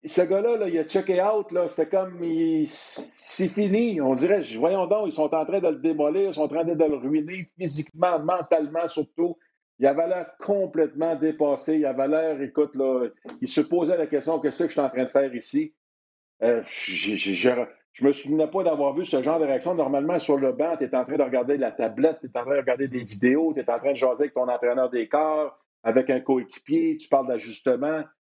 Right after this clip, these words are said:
Speaker 1: C'est comme si là, là, c'est, « Laissez-moi tranquille. » Je, je, regarde, c'est, c'est comme si lui, <laughs> il était déjà dans l'avion de retour <laughs> pour retourner à Chicago.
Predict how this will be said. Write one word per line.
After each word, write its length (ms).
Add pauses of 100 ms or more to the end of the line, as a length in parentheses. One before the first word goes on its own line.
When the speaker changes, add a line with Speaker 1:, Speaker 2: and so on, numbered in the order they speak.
(240)
Speaker 1:
C'est 220
comme 200
si 220
là, 200
là, 200
c'est, « 360
Laissez-moi 480
tranquille. » 720 (480)
Je, 140 (560)
je, 60
regarde, 300
c'est, 520
c'est 180
comme 160
si 300
lui, 640 (160)
<laughs> 160
il 80
était 200
déjà 260
dans 140
l'avion 520 (220)
de 80
retour 840
<laughs> 80
pour 140
retourner 360
à 40
Chicago. 520